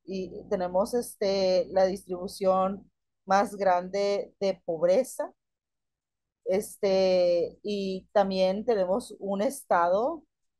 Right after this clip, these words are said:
que ha, este, ignorado completamente las necesidades de su pueblo. Tenemos más de un millón de personas que murieron durante la pandemia,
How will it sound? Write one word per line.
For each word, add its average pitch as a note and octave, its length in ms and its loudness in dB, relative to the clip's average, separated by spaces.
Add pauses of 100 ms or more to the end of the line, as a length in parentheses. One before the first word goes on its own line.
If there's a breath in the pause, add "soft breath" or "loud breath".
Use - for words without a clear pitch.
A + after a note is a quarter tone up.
(240)
que F#3 720 2
ha, F3 360 4
este, F#3+ 920 0
ignorado G3 1040 0 (1500)
completamente A3 1000 0
las G#3+ 200 2
necesidades F#3 720 0
de G#3 80 -6
su F#3+ 240 -12
pueblo. E3 540 -2 (640)
Tenemos G#3 420 -2
más G#3+ 320 2
de B3 80 2
un A3+ 140 -2
millón A3 300 -2
de A#3 100 -2
personas G3 560 -4
que A#3 100 -4
murieron F#3 560 0
durante F#3+ 400 -4
la E3 160 -2
pandemia, E3 500 -8